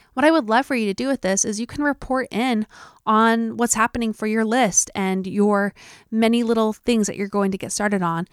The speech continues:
to our private Facebook group. And again, that's totally free and private. But better yet, if you want more accountability and you want to find other people who are interested in the same things and are working on them,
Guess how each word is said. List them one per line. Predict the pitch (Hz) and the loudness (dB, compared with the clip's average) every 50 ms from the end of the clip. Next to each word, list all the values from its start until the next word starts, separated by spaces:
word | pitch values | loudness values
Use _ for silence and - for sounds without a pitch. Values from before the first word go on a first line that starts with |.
| _ _ _ _ | _ _ _ _
to | - - 247 | -4 0 2
our | 226 214 | 2 2
private | - - 208 190 196 - - | 2 0 0 0 0 -2 -4
Facebook | - 196 196 - - - - | -4 -2 -2 -2 -4 -8 -10
group. | - 175 170 - | -8 -8 -8 -6
And | 190 | -6
again, | 214 214 226 220 | -4 -4 -2 -2
that's | 214 214 208 - | -2 -2 -4 -4
totally | - 226 214 247 240 | -4 -4 -2 -2 -4
free | - - 202 190 190 | -4 -4 -4 -4 -4
and | 196 208 | -4 -4
private. | - - 185 180 190 202 - - - - _ _ _ - - - _ _ | -6 -8 -8 -6 -6 -6 -6 -6 -10 -16 _ _ _ -20 -20 -20 _ _
But | 240 196 220 - | -4 -4 2 2
better | 240 254 262 | 4 4 4
yet, | 254 214 240 247 226 196 202 - | 2 2 2 4 4 4 2 0
if | - 214 208 | -4 -4 -2
you | 214 208 | 0 2
want | 202 202 - 202 | 2 2 2 0
more | 196 202 208 214 214 | 0 2 2 2 0
accountability | 202 - - 208 185 185 180 196 180 175 175 165 | 0 -2 -6 -4 -4 -4 -4 -4 -4 -4 -4 -4
and | 175 | -4
you | 190 196 | -2 -2
want | 196 196 196 | 0 0 0
to | 202 | -2
find | - 185 175 - | -2 -4 -4 -2
other | - 190 220 233 226 | -2 -2 0 0 -2
people | - - 190 175 180 196 | -2 -4 -4 -2 0 2
who | 202 208 | 4 4
are | 196 175 | 2 2
interested | - 196 196 - - 196 190 - 185 190 | 0 -2 -4 -2 -2 -4 -4 -4 -4 -4
in | 180 | -4
the | 180 180 | -4 -4
same | - - 185 180 180 185 | -4 -4 -4 -4 -4 -6
things | - - 277 269 240 208 202 202 208 | -4 -2 -2 0 0 0 0 -2 -2
and | - 190 | -2 -2
are | 180 180 | -4 -2
working | 180 214 220 - 226 202 | -2 -4 -4 -4 -2 -2
on | 185 180 175 | -2 -2 -2
them, | 180 170 170 170 170 | -2 -2 -2 -4 -6